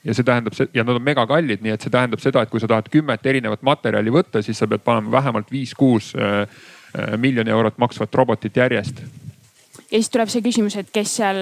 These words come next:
Speaker 2: äh, ma tean, et,
Speaker 1: Kes
Speaker 2: ähm,
Speaker 1: selle kinni maksab
Speaker 2: kes
Speaker 1: lõpuks,
Speaker 2: selle kinni
Speaker 1: jah?
Speaker 2: maksab ja kes maksab selle eest, et inimesed jäävad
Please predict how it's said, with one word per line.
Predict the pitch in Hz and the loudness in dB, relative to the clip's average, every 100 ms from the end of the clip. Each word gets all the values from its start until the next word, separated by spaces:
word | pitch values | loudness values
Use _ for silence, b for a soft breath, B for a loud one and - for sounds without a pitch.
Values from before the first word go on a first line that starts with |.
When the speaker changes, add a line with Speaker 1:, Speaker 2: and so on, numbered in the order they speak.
| 185 | -2
Speaker 2:
äh, | 185 185 | 0 0
ma | 202 | 0
tean, | 214 208 | 0 0
et, | 196 - | -2 -2
Speaker 1:
Kes | 190 | 0
Speaker 2:
ähm, | 107 | 2
Speaker 1:
selle | 127 | 2
kinni | 117 127 117 | 0 -2 -2
maksab | 110 - 104 | -4 -2 -2
Speaker 2:
kes | 104 | 0
Speaker 1:
lõpuks, | 110 226 | 0 0
Speaker 2:
selle | 240 339 | 2 4
kinni | |
Speaker 1:
jah? | 330 | 4
Speaker 2:
maksab | 269 - 220 | 0 -4 -2
ja | 226 | -2
kes | 214 254 | 0 0
maksab | 254 240 220 | 0 0 -4
selle | - 262 | -2 0
eest, | 226 - | 0 -2
et | 202 | -2
inimesed | 226 208 202 202 | 2 2 0 -2
jäävad | 190 | -2